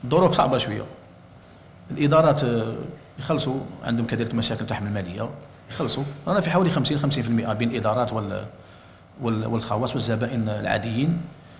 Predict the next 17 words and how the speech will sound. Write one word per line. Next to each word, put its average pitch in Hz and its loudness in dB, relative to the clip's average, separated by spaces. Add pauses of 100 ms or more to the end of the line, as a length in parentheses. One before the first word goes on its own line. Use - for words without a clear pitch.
(300)
ولكن 165 2
حتى 147 2
مع 143 4
الزبائن 131 2
العاديين 127 4
مع 120 4
هاد 117 2
ال-، 110 -2 (960)
مع 117 -2
هذا 113 2
الظرف، 120 -2 (240)
يعني 117 0
في 120 -2
بعض 127 4
المناطق 123 2
يعني 123 -2
ال-، 110 -4